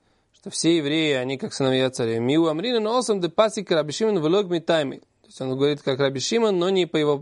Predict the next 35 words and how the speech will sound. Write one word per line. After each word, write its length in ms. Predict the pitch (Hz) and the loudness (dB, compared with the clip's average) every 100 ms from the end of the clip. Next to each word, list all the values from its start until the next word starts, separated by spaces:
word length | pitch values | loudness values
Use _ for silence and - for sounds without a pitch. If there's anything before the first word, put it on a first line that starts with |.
| 185 | -4
э, 180 | 151 131 | -2 0
обоснованию. 680 | 135 131 131 113 120 190 - _ _ _ _ - | 0 0 -2 0 0 -2 -6 _ _ _ _ -8
Рамон 220 | 127 147 | -2 0
де 80 | 156 | 0
Банитин, 340 | 185 262 226 | -2 -2 0
нами 220 | 202 226 220 | 2 2 2
моци 320 | 208 190 175 | -2 -4 -2
саври 260 | 185 180 | 0 2
ден 180 | 170 165 | 0 0
мисадрим. 520 | 170 - 156 135 - - _ _ _ _ _ | 0 2 0 0 -10 -14 _ _ _ _ _
Мудрецы 380 | 131 131 131 208 | -4 -2 0 2
Мишны, 260 | 196 165 190 | 0 2 0
может 240 | 180 160 | 0 -2
сказать, 300 | - 151 139 | 0 0 0
тоже 260 | 139 131 127 | -2 -2 2
ло 160 | 139 | 2
мисадрим. 640 | 156 147 135 110 123 185 220 _ _ _ _ _ _ _ _ _ _ | 4 2 2 2 0 -6 -10 _ _ _ _ _ _ _ _ _ _
Мари 300 | - 226 240 | -6 -2 0
бы 160 | 214 185 | 2 2
ба 340 | 160 196 196 165 | 2 2 2 -2
литуль 500 | 156 139 180 180 165 | -4 0 2 4 2
бы 140 | 139 | -2
тойрес 360 | 143 156 147 - | 0 0 0 2
машкон. 440 | 139 127 - 214 _ _ _ - | 2 0 -4 -20 _ _ _ -12
Речь 240 | 147 156 | -8 -6
идет 240 | 139 151 143 | -2 -2 -2
в, 100 | 123 | -4
в 220 | 131 123 | -6 -2
Мишне 320 | 131 120 214 | -2 0 -2
о 20 | |
том, 140 | 208 156 | -2 -2
что 100 | - | -4
он 80 | 135 | -6
приходит 400 | 131 170 180 151 | -2 0 0 0
забрать 460 | 131 143 156 - | 2 4 2 0